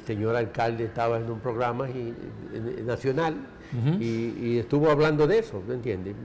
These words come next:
Speaker 1: Me, me, me lo dijeron y me mandan el video, eh, que, eh, eh, paradójicamente,
Speaker 2: <clears throat> Lo bien que se llevaba con la nueva administración.
Speaker 1: Sí, con la, con la otra, y nosotros no
Speaker 2: Sí.
Speaker 1: hemos hecho nada di-, distinto a lo que debemos hacer, ¿me entiendes? Porque, eh,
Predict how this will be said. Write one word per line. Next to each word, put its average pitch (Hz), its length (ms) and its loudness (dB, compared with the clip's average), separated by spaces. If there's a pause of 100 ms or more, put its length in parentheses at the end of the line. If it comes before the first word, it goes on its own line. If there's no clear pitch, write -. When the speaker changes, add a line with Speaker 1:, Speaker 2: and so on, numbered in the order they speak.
(220)
Speaker 1:
Me, 120 240 2
me, 117 340 -2 (220)
me 120 100 -2
lo 123 80 2
dijeron 143 420 2
y 143 60 -4
me 117 120 -2
mandan 113 340 0
el 135 80 -2
video, 139 320 0 (720)
eh, 117 380 4 (320)
que, 175 200 6
eh, 175 120 -4 (200)
eh, 120 380 -6 (140)
paradójicamente, 151 880 6 (640)
Speaker 2:
<clears throat> 214 260 6
Lo 139 80 10
bien 170 200 10
que 190 80 8
se 175 120 6
llevaba 170 300 10
con 160 80 8
la 156 80 6
nueva 175 200 10
administración. 170 640 6 (520)
Speaker 1:
Sí, 143 80 2
con 135 260 8
la, 135 240 8
con 135 180 4
la 147 160 8
otra, 147 180 6
y 233 40 4
nosotros 170 420 4
no 175 80 6
Speaker 2:
Sí. 180 40 8
Speaker 1:
hemos 180 160 6
hecho 214 340 2
nada 190 360 0
di-, 185 180 4
distinto 165 520 0
a 143 40 6
lo 131 120 4
que 117 160 2
debemos 110 380 2
hacer, 175 260 0
¿me 123 60 0
entiendes? 110 360 -2
Porque, - 280 -8 (720)
eh, 110 480 4